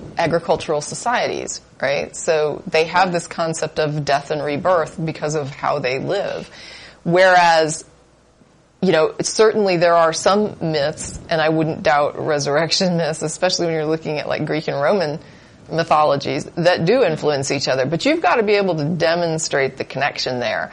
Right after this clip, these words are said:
It's not just enough to say, you know, "Hey, this reminds me of this other thing, therefore, um, it has to be reliant upon this other thing."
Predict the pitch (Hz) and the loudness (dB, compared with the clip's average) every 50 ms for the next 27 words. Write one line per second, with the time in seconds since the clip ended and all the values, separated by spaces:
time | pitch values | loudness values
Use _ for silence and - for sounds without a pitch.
0 | - - - - - - 190 190 190 - 226 220 220 - 208 202 - - 160 151 | -12 -18 -18 -20 -4 0 0 0 2 2 2 2 4 2 0 -2 0 -2 -2 0
1 | 160 165 165 - - 156 - - 165 147 139 127 123 - - - - - - - | 0 0 0 -2 -6 -6 -2 2 2 4 4 4 2 0 -4 -12 -20 -20 -20 -20
2 | - - 180 170 139 143 175 175 233 240 - 170 160 208 - - - 170 147 147 | -6 0 2 2 2 2 2 0 0 0 2 2 2 2 0 0 -2 -2 -2 0
3 | 147 160 170 175 185 175 165 160 151 147 147 151 151 - 160 143 143 147 147 - | 0 2 2 2 2 2 0 0 0 -2 -2 -4 -2 -2 0 0 0 -2 0 2
4 | 226 247 233 202 175 160 160 156 156 165 156 - - - 208 220 196 170 156 151 | 2 4 4 4 2 2 2 2 2 0 -2 -4 -2 2 2 4 6 6 4 4
5 | 143 147 - - - - - - - - - 165 160 151 143 139 139 143 - - | 4 2 0 -4 -14 -18 -20 -20 -20 -6 -2 0 2 2 2 0 0 -4 -8 -10
6 | - - - - 175 170 170 175 180 170 165 170 - - - 165 143 160 151 147 | -12 -12 -4 0 2 2 2 4 2 2 2 0 -2 -4 -4 -2 0 0 0 0
7 | 143 139 135 - - - - - - _ - 175 160 165 156 156 151 151 165 180 | 0 0 -2 -4 -8 -14 -20 -20 -18 _ -4 0 2 2 4 4 4 4 4 4
8 | 175 160 135 - 139 - 151 139 135 127 120 131 - 156 120 110 104 - - - | 2 2 0 -2 -4 -2 0 0 0 0 -2 -4 -4 -4 -2 -2 -4 -6 -4 -6
9 | 120 - 50 - - | -6 -6 -8 -10 -14